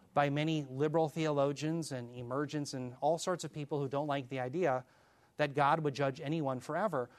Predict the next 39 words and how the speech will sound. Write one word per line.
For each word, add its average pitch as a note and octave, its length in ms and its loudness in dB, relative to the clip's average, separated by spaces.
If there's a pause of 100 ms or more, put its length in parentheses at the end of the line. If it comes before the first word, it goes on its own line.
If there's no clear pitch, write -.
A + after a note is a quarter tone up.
(200)
But D3+ 80 0
what's D#3+ 160 2
very A3 240 4
interesting A3+ 380 0
is D#3 160 0
let's G#3 180 2
do A#3+ 160 0
exegesis. F#3 720 -2
Let's G#3+ 180 2
do A3+ 140 0
exactly G3 560 0
what F#3+ 180 0
Bob D3+ 320 4
said F3 360 2 (240)
and E3 100 -2
say, F3 140 2
"Let's F3 300 0
take A#3 220 -2
our G3+ 120 6
evidence E3+ 340 2
from C#3+ 180 -2
Scripture E3+ 540 0 (220)
rather D#3+ 300 4
than D#3 160 2
our C#3 120 0
emotions." C3 720 -8 (960)
Does G#3+ 360 2
John F3+ 360 4
intend, F#3+ 500 -2
when D3 100 0
he D3+ 80 2
says D#3+ 260 -2
forever D3+ 420 2
and D3 100 -2
ever, C#3 440 -4 (680)
the C3+ 100 -2
Greek D3 300 -2
phrase D3+ 540 -4
aeonis, D3 520 -4